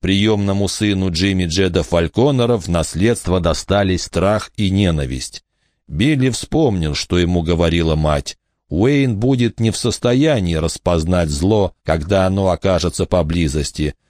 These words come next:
Уэйн может оказаться слабым звеном, через которое будет действовать меняющий облик,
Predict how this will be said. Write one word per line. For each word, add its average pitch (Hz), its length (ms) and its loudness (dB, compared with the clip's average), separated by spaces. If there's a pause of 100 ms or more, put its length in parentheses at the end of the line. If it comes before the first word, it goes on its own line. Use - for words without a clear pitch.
(160)
Уэйн 135 420 2
может 117 440 0
оказаться 110 680 0
слабым 113 480 0
звеном, 104 560 2 (220)
через 85 260 0
которое 92 560 2
будет 87 400 0
действовать 87 640 0
меняющий 90 640 2
облик, 92 560 0